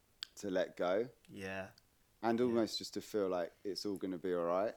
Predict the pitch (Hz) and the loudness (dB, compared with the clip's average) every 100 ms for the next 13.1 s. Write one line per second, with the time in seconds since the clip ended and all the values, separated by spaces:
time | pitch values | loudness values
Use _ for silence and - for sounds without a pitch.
0 | - 87 - - 85 78 - 113 113 117 | -8 -16 -14 -8 -6 -6 -8 -14 -16 -18
1 | - _ - 98 85 85 90 85 78 - | -20 _ -2 0 2 0 -2 -2 -6 -10
2 | - 92 85 85 80 76 _ _ _ - | -6 -4 -4 -8 -10 -12 _ _ _ -12
3 | - - 95 87 85 82 - - 95 95 | -10 -4 -4 -2 -4 -8 -10 -12 -6 -2
4 | 92 - - 127 123 - - - 120 - | -2 -2 -2 -2 -2 -6 -10 -2 -2 -2
5 | 101 104 95 92 - 95 87 95 92 87 | 0 2 2 0 2 2 2 0 -2 -4
6 | - - 98 90 82 - - - _ _ | -6 2 6 6 4 -2 -20 -20 _ _
7 | 101 123 110 - 92 92 92 92 92 85 | 2 2 2 0 0 2 2 2 2 0
8 | 101 104 98 - 95 87 85 - 92 98 | 0 2 0 -4 -2 -2 -4 -8 -2 -2
9 | 90 92 87 80 80 90 85 76 85 82 | 0 -2 -4 -6 -4 -4 -4 -8 -8 -6
10 | 80 80 - _ _ _ - - _ _ | -8 -10 -20 _ _ _ -20 -20 _ _
11 | - 107 - 156 117 - _ _ _ _ | -6 0 8 8 6 -2 _ _ _ _
12 | _ _ _ _ - - - 107 98 92 | _ _ _ _ -10 -8 0 2 2 0